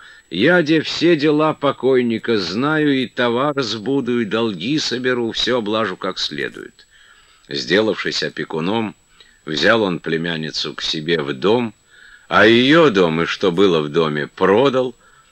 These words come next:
товар тоже распродал и долги собрал.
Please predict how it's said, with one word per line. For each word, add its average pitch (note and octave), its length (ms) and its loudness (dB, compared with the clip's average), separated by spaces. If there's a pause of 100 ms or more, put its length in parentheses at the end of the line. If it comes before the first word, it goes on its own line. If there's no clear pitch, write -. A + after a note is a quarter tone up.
(120)
товар C#3+ 520 6
тоже C#3+ 500 2
распродал B2 760 0
и - 180 -4
долги F2 540 0
собрал. A#2+ 600 0